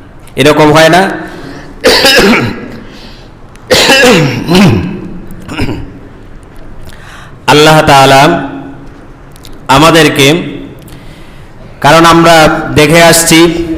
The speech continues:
প্রত্যেক বছর দেখি আল্লাহ তাআলা এই বছরও যাতে আমরা এরকম, আমরা কেউ কোনো সময় কেউ চিন্তা ভাবনা করব না। যে দেখা যায়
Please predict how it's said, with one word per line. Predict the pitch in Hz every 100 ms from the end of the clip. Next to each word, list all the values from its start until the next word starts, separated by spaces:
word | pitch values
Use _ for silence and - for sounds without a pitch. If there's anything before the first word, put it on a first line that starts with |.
| - - - - - - - - - - - -
প্রত্যেক | 160 156 - 208
বছর | 185 180 160 120 - - - - - - - - - - - - - - - - - - - -
দেখি | 135 160 160 151 143 - - - - - - -
আল্লাহ | 143 160 160
তাআলা | 160 160
এই | 165
বছরও | 165 170 196 208 202
যাতে | 185 175 147 113 95 - -
আমরা | 139 151
এরকম, | 165 170 175
আমরা | 165 165 165 - -
কেউ | 196 220 220
কোনো | 202 196
সময় | 190 190 175
কেউ | 160 165
চিন্তা | 165 175 160
ভাবনা | 151 147 143
করব | 143 117 113
না। | 104 104 - - - - - -
যে | 147
দেখা | 180 175 175
যায় | 170